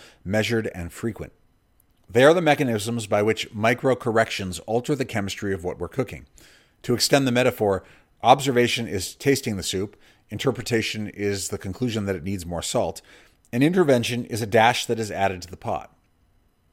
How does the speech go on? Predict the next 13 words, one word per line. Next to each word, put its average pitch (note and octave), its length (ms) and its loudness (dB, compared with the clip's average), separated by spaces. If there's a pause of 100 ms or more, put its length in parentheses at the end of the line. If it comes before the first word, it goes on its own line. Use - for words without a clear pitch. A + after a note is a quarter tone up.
(680)
There C3 200 6
are G#3+ 160 6
a E3 40 2
few F3+ 220 0
keynotes B2 500 -2
for - 200 -6
designing A2 460 0
effective G2+ 420 -4
interventions. G#2 580 -4 (560)
The A2+ 80 -4
first - 360 2
is A#2+ 300 -2
timing. F2+ 420 -4